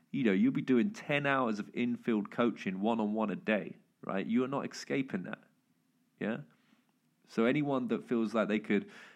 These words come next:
um, you know, that would be beneficial to them, go onto the website. It's forward slash seven dash, uh, day dash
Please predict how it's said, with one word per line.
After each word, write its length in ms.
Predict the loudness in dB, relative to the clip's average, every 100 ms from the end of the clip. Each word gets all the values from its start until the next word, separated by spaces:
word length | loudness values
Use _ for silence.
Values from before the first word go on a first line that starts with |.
| _
um, 580 | 0 4 4 2 -4 -8 -12 _ _ _ _ _ _ _ -8
you 80 |
know, 60 | -4
that 160 | 0 0
would 100 | 0
be 60 |
beneficial 500 | 0 0 0 -2 -2
to 60 | -4
them, 140 | -4
go 120 | -2
onto 240 | -2 -2 -2
the 40 |
website. 540 | 0 -2 0 0 0 -4
It's 280 | -10 -14 -16 -20 -20 _
forward 400 | -2 2 4 2
slash 500 | 2 4 4 2 -12
seven 440 | -2 2 2 0 0
dash, 460 | 2 2 -2 -14 -18 _ _
uh, 240 | -4 -2 -4 -4
day 220 | 0 2
dash 360 | 2 -2 -4